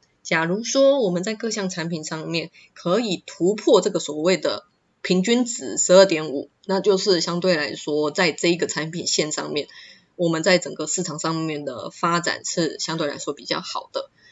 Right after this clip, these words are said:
那毛利率的这个部分呢，刚才有说到，我们这个都是重新去做过计算的吼，包-，使用总，总数额跟总毛利的这个部分去算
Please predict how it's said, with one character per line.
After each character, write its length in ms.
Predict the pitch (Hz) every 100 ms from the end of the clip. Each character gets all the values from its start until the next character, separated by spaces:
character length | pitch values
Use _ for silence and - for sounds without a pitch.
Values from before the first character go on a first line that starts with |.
| - -
那 340 | - 208 170 170 - - _
毛 160 | 190 214
利 160 | 311 294
率 160 | 262
的 120 | 196
这 180 | 165 190
个 100 | 175
部 220 | 170 196
分 260 | 170 190 160
呢， 260 | 151 151 180 175
刚 160 | 190 190
才 120 | 160
有 140 | 151
说 220 | 151 165
到， 140 | 165 170
我 120 | 151
们 80 | 151
这 100 | 196
个 120 | 165
都 120 | 170
是 220 | - 175
重 240 | 151 - 151
新 180 | - 170
去 140 | -
做 160 | 151 147
过 160 | 147
计 180 | 139 156
算 280 | - 151 139
的 100 | -
吼， 300 | - 135 - _ _
包-， 340 | 170 135 - _ -
使 300 | - - 156
用 240 | 190 190 175
总， 360 | 131 107 - -
总 240 | 180 156
数 220 | - 226
额 340 | 170 151 143 143
跟 240 | 160 170
总 160 | 160 143
毛 160 | 147
利 160 | 160 185
的 100 | 156
这 140 | 180
个 100 | 156
部 220 | - 180 151
分 160 | 156
去 220 | - 165
算 240 | 147 160